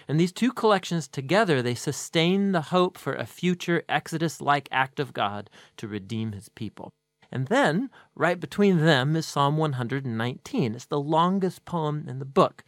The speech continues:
It's an alphabet poem. Each line begins with a new letter of the Hebrew alphabet, and it explores the wonder and the gift of the Torah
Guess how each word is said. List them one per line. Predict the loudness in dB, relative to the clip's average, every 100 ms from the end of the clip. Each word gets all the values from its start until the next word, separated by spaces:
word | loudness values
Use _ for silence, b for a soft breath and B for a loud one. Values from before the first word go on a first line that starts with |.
| -14
It's | -10
an | 0
alphabet | 0 4 4 4 2 -4
poem. | -6 -2 -4 -4 b _
Each | -6 -4 -2
line | -2 -2
begins | -6 -4 -4 -2 -4 -6
with | -8
a | -4
new | -4
letter | -2 -2 -2
of | -4
the | -6
Hebrew | -8 -10 -8 -8
alphabet, | -8 -8 -12 -8 -8 -6
and | -6
it | -4
explores | -6 -12 -6 0 0 0 -4
the | -8
wonder | -4 0 2 2 0 0
and | -2 -2
the |
gift | -8 -2 -2 -2 -6
of | -6
the | -10
Torah | -4 -2 -2 -4